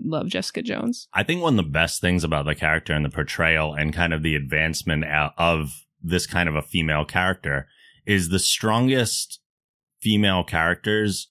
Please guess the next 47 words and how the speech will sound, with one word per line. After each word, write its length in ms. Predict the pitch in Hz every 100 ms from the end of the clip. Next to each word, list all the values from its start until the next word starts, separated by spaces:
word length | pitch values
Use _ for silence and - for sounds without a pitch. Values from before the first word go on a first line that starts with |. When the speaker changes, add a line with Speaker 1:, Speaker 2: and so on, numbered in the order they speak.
| _
Speaker 2:
I've 280 | 78 92 92 - _
seen, 500 | - - 78 71 71 - _ _ -
at 100 | 78
least, 300 | 80 80 76 87
are 120 | 90
the 100 | 87
ones 400 | 87 90 95 80
where 600 | 85 80 80 78 73 - _ -
it 200 | 87 -
could 200 | 104 98
have 140 | 76 -
easily 480 | 92 87 87 82 73
been 680 | 69 69 78 76 73 69 - _
a 120 | 78 71
guy. 720 | 67 80 78 71 64 60 - _ _ _ -
Like, 180 | 117
there 160 | 120 143
are 40 |
some 340 | 120 - 135 147
things 320 | 156 156 120
inherently 520 | 110 98 107 110 107
female 420 | - 95 95 98 90
about 320 | 71 78 80
Jessica, 580 | 101 98 - 113 117 117 _ _ _
but 100 | 110 107
overall, 400 | 135 127 127 127
you 120 | 92
think 240 | - 104
about 200 | 107 98
a 40 | 90
lot 220 | 82 85
of 100 | 85
the 100 | 78
things 280 | 85 85 82
that 120 | 76
she 200 | - 82
does, 440 | 71 73 90 98 -
and 100 | 113
it's 120 | 110
not 180 | 139 139
like 140 | 131
she's 240 | - 101 -
trying 360 | - 95 95
to 60 | 80
be 360 | 71 85 101 107
a 80 |
tomboy. 760 | - - 117 135 73 65 62 71